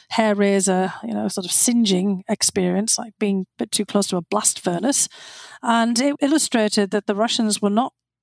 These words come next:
so much the problem, but our own inability, look, I could say that about the U K as well, or any other country, our own inability to get our act together was the major problem. And so domestic weakness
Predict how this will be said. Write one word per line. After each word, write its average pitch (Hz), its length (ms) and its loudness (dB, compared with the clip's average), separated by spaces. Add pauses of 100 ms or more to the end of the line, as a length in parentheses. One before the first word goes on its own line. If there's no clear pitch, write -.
(120)
so - 120 -2
much - 160 0
the 208 100 2
problem, 202 540 -2
but 220 120 2
our 208 240 2
own 247 200 2
inability, 202 480 0
look, 196 180 -2
I 196 100 -2
could 190 140 -6
say 208 140 2
that 202 160 0
about 196 220 -4
the 202 80 0
U 202 120 2
K 196 200 0
as 196 140 0
well, 196 200 2
or 190 260 0
any 208 160 2
other 247 160 0
country, 196 420 0
our 202 160 2
own 247 140 0
inability 214 580 2
to 202 380 2
get 226 220 0
our 233 240 2
act 196 200 -4
together 190 440 -2 (240)
was 196 160 4
the 202 80 2
major 196 260 2
problem. 190 420 -4 (320)
And 220 120 0
so 233 120 2
domestic 226 680 0
weakness 208 580 -2